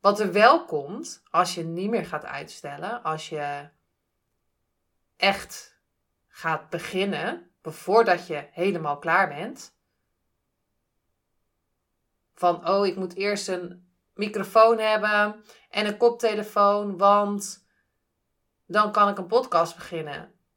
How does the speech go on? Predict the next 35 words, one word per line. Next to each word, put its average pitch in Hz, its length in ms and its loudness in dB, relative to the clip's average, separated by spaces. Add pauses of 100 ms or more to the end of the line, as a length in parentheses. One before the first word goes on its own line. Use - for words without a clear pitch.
(420)
Nee, 175 560 -10
je 185 80 -8
kan 170 240 -4
ook 214 200 -2
met 214 220 -10
je 170 300 -4
telefoon 202 680 0
en 185 160 -8
je 175 140 -10
oortjes 214 640 -4
of 277 220 -6
met 240 180 -6
je 190 120 -6
laptop 247 560 -2 (140)
en 214 80 -10
je 220 120 -8
oortjes, 254 380 0
want 180 160 -10
zo 185 160 -4
doe 170 140 0
ik 170 80 -6
het 170 140 -8
ook 175 160 -4
met 165 200 -10
Zoom, 254 440 -8 (1200)
gewoon 240 800 2 (1000)
een 196 340 -2
programma 214 760 2
downloaden 196 680 2
op 180 160 -6
je 175 120 -4
laptop 196 680 -2
wat 180 160 -2
gratis 233 480 2
is 226 460 -6